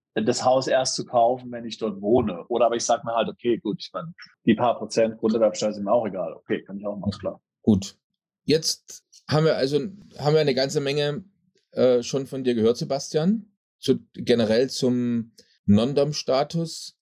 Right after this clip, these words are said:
Speaker 2: Aber jetzt würde ich gern noch mal dich ganz konkret zu den einzelnen Ländern fragen. Äh, weil wir hatten ja schon gesehen, es gibt so den ein oder anderen Unterschied zwischen den, äh, Ländern.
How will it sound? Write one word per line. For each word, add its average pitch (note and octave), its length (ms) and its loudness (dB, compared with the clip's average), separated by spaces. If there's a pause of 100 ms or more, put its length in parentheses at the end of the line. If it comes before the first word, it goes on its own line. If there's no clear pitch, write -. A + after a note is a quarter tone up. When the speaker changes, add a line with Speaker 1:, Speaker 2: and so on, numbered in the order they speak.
Speaker 2:
Aber A2+ 200 4
jetzt C3 320 2
würde C3+ 140 -4
ich A#2+ 120 -8
gern B2 180 2
noch B2+ 140 -2
mal C3 720 2
dich B2 200 -8
ganz B2 260 0
konkret B2+ 400 0
zu B2 60 -2
den A2 160 0
einzelnen A#2 480 0
Ländern G2+ 680 0 (460)
fragen. - 640 0 (560)
Äh, G#2+ 420 4
weil A2+ 320 -2
wir A2+ 120 -2
hatten C3 180 -6
ja B2 80 -4
schon A2+ 180 0
gesehen, G#2+ 380 2
es - 160 -4
gibt - 280 -6
so - 380 -2
den A2 240 0
ein C3 280 2
oder B2+ 240 0
anderen B2 760 -2 (140)
Unterschied D3+ 640 2
zwischen C#3 260 -8
den, C3 420 -2
äh, G#2 280 0
Ländern. B2+ 680 2